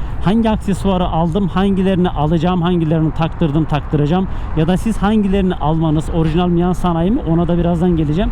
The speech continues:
Bir de trafik performansını merak eden arkadaşlar vardı. Yine söylüyorum, standarttayım. Standartta gazı açtığınızda böyle bir duraklama hissiyatı yaşatıyor. Bak böyle gidiyorsunuz. Ha,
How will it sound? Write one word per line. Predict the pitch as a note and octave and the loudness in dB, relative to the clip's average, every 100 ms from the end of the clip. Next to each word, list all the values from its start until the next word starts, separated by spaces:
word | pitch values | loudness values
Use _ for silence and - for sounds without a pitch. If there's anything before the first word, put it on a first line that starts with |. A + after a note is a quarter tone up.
| - | -2
Bir | F3 | 0
de | G#3+ | 0
trafik | - F3+ G#3 - | 0 0 0 0
performansını | F#3 F#3 G3 F#3 F#3 F#3 G#3+ G3+ | 0 0 0 0 0 0 0 0
merak | F3 F#3 F3 | 0 0 -2
eden | F3 E3+ | -2 0
arkadaşlar | D#3 E3+ D#3+ - F3+ | 0 0 -2 0 0
vardı. | D#3 C3 B2+ - - - - | 0 0 0 -2 -2 -2 0
Yine | E3 F3 | 0 0
söylüyorum, | - D3+ C3+ C#3+ F3 | 0 -2 0 0 0
standarttayım. | D#3+ - D#3 D3+ D3+ - D#3 F3 - - - - - | 0 0 0 0 0 0 0 0 -2 -2 -4 -2 -2
Standartta | - - F3+ F3 E3+ A#3 | -2 0 0 0 0 -2
gazı | F#3+ G3 | 0 0
açtığınızda | F#3+ G3+ - G3+ F#3+ A#3 | 0 -2 0 0 0 0
böyle | G#3 G3+ | 0 0
bir | G#3+ A3 - - - C#3+ | 0 -2 -2 -2 -2 0
duraklama | G3+ G3 A3 A3 | 0 0 0 0
hissiyatı | F3 F3 - F3+ F3+ A3+ | 0 -2 0 0 0 0
yaşatıyor. | F3 F#3 E3+ D#3+ G#2+ | 0 -2 -2 -2 -2
Bak | - | -2
böyle | D3+ B2+ | 0 0
gidiyorsunuz. | D#3 E3 D3+ C3 F#3+ - - - | 0 0 -2 -2 -2 -2 -4 -2
Ha, | G2 | -2